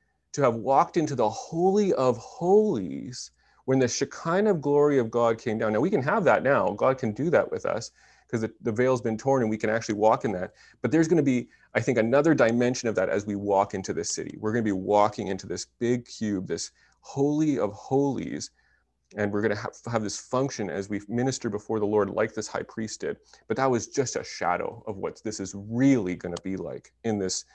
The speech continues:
huge, huge city. I could talk about the size of the city. I'm not going to, at least not today. I might do that next time.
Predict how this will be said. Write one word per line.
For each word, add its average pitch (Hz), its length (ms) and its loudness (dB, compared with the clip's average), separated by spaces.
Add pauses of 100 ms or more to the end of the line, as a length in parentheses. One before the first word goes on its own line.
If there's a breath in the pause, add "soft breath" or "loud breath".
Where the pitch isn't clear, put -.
(360 soft breath)
huge, 123 760 2
huge 107 520 0
city. - 340 -6 (760 soft breath)
I 110 100 0
could 120 100 0
talk 143 200 4
about 127 160 2
the 104 60 -8
size 120 300 4
of 110 60 -4
the 104 80 -2
city. 101 320 2
I'm 101 120 -2
not 110 240 0
going 110 260 -2
to, 87 440 -8
at 98 140 -4
least 104 200 -2
not 87 140 -6
today. 98 180 -2
I 95 60 -2
might 95 180 -4
do 104 100 0
that 98 140 2
next 101 200 -4
time. 92 260 -4